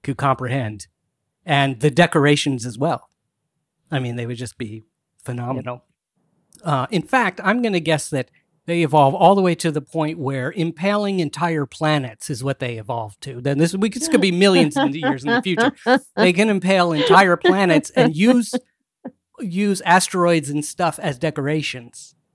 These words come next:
Speaker 1: So basically, the, the, the, and, and entire solar systems belong to one male Shrike. So, you know, we've extrapolated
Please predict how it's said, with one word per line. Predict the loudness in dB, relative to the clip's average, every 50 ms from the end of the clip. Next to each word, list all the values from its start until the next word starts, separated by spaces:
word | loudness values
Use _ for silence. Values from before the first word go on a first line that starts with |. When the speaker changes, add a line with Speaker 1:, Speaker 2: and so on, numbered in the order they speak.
| _ _ _ _ _
Speaker 1:
So | -2 0 2
basically, | 4 4 2 2 0 -4 -4 -4 -4 -4 -6 -8 _ _ _ _ _ _
the, | -6 -4 -4 -4 -4
the, | -2 -2 -2 -2 -2 -4
the, | -4 -2 -2 -2 0 2
and, | 4 4 4 4 2 0 0
and | 2 2 2 2 0
entire | -2 -2 -2 -4 -6 0 2 2 2 2 2 -2
solar | -2 -2 0 0 0 2 0 -2
systems | -2 -4 -6 -6 -6 -4 -4 -4 -6 -6
belong | -4 -2 0 2 2 2 2 0 -2
to | -2 -2
one | -2 0 2 2 2 4 4 2 2
male | 0 -2 -4 -6 -8 -8
Shrike. | -8 -8 -8 -8 -8 -10 -10 -12 -16 -20 _ _ _ _ _ _ _ _ _ _ _ _ _ _ _ _ _
So, | -4 -2 0 0 0 0
you | 0 2 2
know, | 2 2 0 -2 -6 _ -2 -2 0
we've | 2 2 2
extrapolated | 2 0 0 2 2 2 2 4 2 2 2 2 2 0 -2